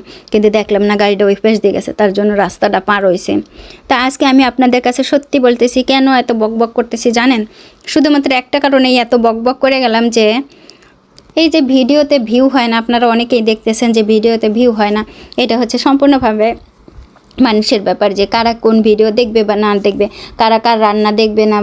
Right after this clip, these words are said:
এ, কা-, কোথায় গিয়ে ভিডিও দেখবে, এটা সম্পূর্ণভাবে একজন পাবলিকের উপর নির্ভর করে। এটা কখনো জোর জবরদস্তি করে হয় না। উম, যদি কেউ ভালো লাগে তো দেখলো, না লাগলে দেখলো না, বুঝছেন? উম, এই হচ্ছে লাইফ, আমাদের লাইফ।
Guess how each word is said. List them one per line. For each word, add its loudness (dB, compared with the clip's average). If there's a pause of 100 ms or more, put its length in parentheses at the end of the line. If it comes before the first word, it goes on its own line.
এ, 0
কা-, 0
কোথায় -2
গিয়ে 0
ভিডিও 0
দেখবে, -2
এটা 0
সম্পূর্ণভাবে 2
একজন -2
পাবলিকের 0
উপর 0
নির্ভর 0
করে। -2 (400)
এটা 2
কখনো 0
জোর 4
জবরদস্তি -2
করে -2
হয় -2
না। -2 (340)
উম, 2
যদি 2
কেউ 0
ভালো 0
লাগে 2
তো 0
দেখলো, 0
না 4
লাগলে 2
দেখলো 0
না, -2
বুঝছেন? -4 (380)
উম, 4
এই 0
হচ্ছে 0
লাইফ, 0
আমাদের 0
লাইফ। 0